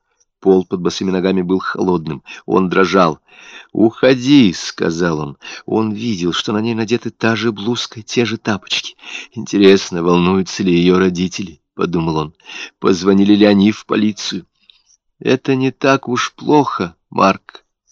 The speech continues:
сказала она, и глаза ее мерцали, как тусклый обсидиан. Она улыбнулась, обнажая острые блестящие зубы. «Это прекрасно. Впусти, и я тебе покажу. Я тебя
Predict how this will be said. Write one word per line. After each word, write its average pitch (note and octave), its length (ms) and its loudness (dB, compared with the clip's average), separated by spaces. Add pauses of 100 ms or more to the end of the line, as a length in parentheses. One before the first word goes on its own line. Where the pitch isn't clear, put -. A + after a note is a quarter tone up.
сказала F#2 680 2
она, G#2 240 4
и F#2+ 80 4
глаза F2 300 2
ее F2+ 180 6
мерцали, F2+ 600 2
как - 180 -18
тусклый F#2 560 -2
обсидиан. F2+ 680 0 (340)
Она F2 180 -4
улыбнулась, F2+ 720 4
обнажая E2+ 480 2
острые F#2+ 560 2
блестящие F#2+ 760 -2
зубы. F#2 400 -2 (420)
«Это A2+ 420 0
прекрасно. A#2 1000 -4 (340)
Впусти, - 1000 -8 (480)
и - 120 -6
я D3+ 200 0
тебе - 340 -8
покажу. - 640 -10 (420)
Я G#2 220 0
тебя G2 540 -2